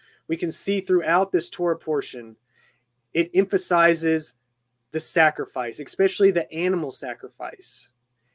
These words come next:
as a means of worship. But we'll see in this half Torah, it reminds us that animal sacrifices is only but a means to obtain closeness to Yahweh,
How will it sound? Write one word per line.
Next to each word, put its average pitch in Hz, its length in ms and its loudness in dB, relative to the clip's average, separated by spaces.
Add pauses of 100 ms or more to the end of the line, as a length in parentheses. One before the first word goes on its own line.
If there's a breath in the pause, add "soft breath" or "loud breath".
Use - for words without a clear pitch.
as 156 160 -2
a 160 60 2
means 185 440 0
of 165 160 2
worship. 139 600 -2 (920)
But 151 140 -2
we'll 165 140 0
see 190 420 0
in 160 120 -2
this 160 160 -2
half 170 340 -4
Torah, 147 460 -2 (360)
it 170 140 0
reminds 170 520 0
us - 420 -4 (440)
that 160 320 2
animal 202 340 0
sacrifices 160 920 -2
is 151 280 -8
only 202 520 2 (200)
but 165 160 -2
a 160 120 2
means 156 920 -2 (220)
to 180 160 2
obtain 165 500 -4
closeness 165 920 -2
to 147 140 -6
Yahweh, 127 520 -6